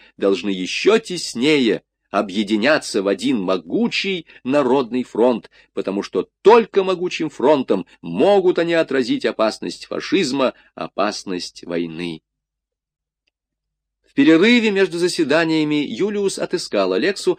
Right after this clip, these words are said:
хлопнул по плечу. "Ты прекрасно выступил, Алекса. Пусть эти разъевшиеся продажные политиканы слышат правду". "Спасибо, Юлик.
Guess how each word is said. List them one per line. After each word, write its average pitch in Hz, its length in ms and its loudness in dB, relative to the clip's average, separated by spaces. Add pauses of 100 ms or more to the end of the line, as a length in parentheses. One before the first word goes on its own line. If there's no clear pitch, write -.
(160)
хлопнул 151 520 -2
по 139 120 -6
плечу. 104 540 -4 (640)
"Ты 175 160 4
прекрасно 165 680 2
выступил, 92 560 0
Алекса. 90 500 -4 (340)
Пусть 226 340 0
эти 190 220 6
разъевшиеся 156 880 4
продажные 143 720 2
политиканы 131 680 -2
слышат 117 480 -2
правду". 95 520 -2 (240)
"Спасибо, 92 540 -4
Юлик. 87 380 -4